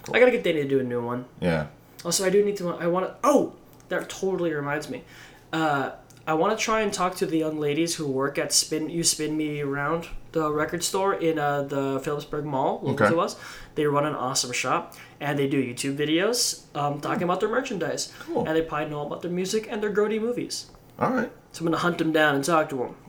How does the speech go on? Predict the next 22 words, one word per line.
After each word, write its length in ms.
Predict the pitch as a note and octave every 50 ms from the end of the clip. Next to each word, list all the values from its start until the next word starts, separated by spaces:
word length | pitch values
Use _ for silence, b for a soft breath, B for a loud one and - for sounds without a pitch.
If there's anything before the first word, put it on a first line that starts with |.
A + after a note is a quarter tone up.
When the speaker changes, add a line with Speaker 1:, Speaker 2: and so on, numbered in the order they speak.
| - - - - -
Speaker 1:
See 160 | - E2+ D#2+
what's 180 | D2+ D2 -
up. 420 | E2+ E2+ G2 G2 - - - - -
Speaker 2:
Like, 240 | D#3+ D#3+ - - -
"Hey, 180 | - F4+ F4+ E4
please 420 | E4 - - F4+ D#4+ D4 C#4 C#4
do 160 | D#4 F#4 F#4 E4+
my 180 | C4 B3+ B3+
show. 560 | B3+ - - C#4 C4 B3+ B3 B3 B3 A#3+ B3
Speaker 1:
Please 320 | B3 A#3 A#3 A#3 B3 C4 -
help 320 | C4+ B3 B3 B3 A#3+ - A#3+
us. 400 | A#3+ A#3 A3+ B3 D4+ D4+ - - F#4 F4 -
Speaker 2:
Can 160 | F4+ C4+ C4+ C#4
we 80 | C#4+
please 300 | C#4+ C#4 C#4 C#4 C4+ B3+
do 220 | A3+ C4+ C#4 C#4+ D4
a 100 | D4 C#4
show 300 | C#4 C#4+ A#3+ B3 B3 A#3+
for 200 | A#3+ A#3+ A#3+ A#3 A3+
us?" 280 | A#3 B3+ - - - - -
Speaker 1:
Promote 720 | - A3+ A3+ A3 A3 A3 A3 A3+ A#3 A#3 - - - -
us. 800 | - G#3 G#3+ - - - - - - - - - - - - -